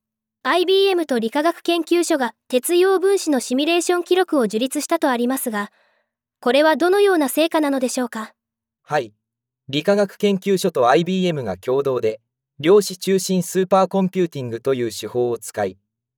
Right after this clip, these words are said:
Speaker 2: 鉄陽分子の複雑な電子構造シミュレーションで記録を樹立しました。これは、量子計算が従来のスーパーコンピューティングの限界を超え、複雑な分子システムの理解を深める可能性を示すものです。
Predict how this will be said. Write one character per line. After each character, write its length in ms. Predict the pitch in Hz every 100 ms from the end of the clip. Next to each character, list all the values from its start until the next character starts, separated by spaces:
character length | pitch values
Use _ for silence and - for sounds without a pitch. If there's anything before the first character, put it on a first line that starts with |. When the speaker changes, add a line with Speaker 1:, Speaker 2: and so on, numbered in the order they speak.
| _ _ _
Speaker 2:
鉄 300 | 160 160 202
陽 240 | 208 202
分 180 | 190 202
子 140 | 180 123
の 80 |
複 240 | 95 - 185
雑 200 | 196 185
な 140 | 175
電 180 | 160 185
子 140 | 180
構 220 | - 185 180
造 160 | 190
シ 160 | 175 190
ミ 80 | 180
ュ 40 |
レ 100 | 139
ー 20 |
シ 120 | 123
ョ 40 | 107
ン 60 |
で 120 | 92 87
記 160 | -
録 280 | 139 156 156
を 100 | 143
樹 100 | 127
立 180 | 139 -
し 140 | -
ま 80 | 107
し 100 | -
た。 160 | - - _ _ _ _
こ 140 | - 143
れ 100 | 151
は、 220 | 139 - _ _ _ _
量 200 | 139 175
子 140 | 214 -
計 180 | 220 202
算 220 | 160 123
が 160 | 101
従 260 | 95 180 214
来 160 | 190 123
の 120 | 98
ス 180 | - 175
ー 60 |
パ 140 | 185 185
ー 40 |
コ 160 | - 190
ン 80 | 180
ピ 120 | 190
ュ 0 |
ー 40 |
テ 100 | 175
ィ 60 | 143
ン 40 |
グ 80 | 120
の 120 | 104
限 220 | 95 123 135
界 240 | 127 120
を 100 | 110
超 160 | - 98
え、 140 | 92 _ _ _ _ _
複 240 | - - 190
雑 200 | 190 190
な 120 | 180
分 180 | 160 190
子 140 | 196
シ 160 | 185 196
ス 60 |
テ 100 | -
ム 100 | 151
の 100 | 123
理 120 | 110 160
解 240 | 170 131
を 80 | 104
深 200 | - 160
め 120 | 160
る 100 | 120
可 140 | 117
能 120 | 127 160
性 200 | - 156
を 120 | 147
示 280 | - 139 156
す 120 | -
も 100 | 101
の 100 | 104
で 100 | 98
す。 220 | - -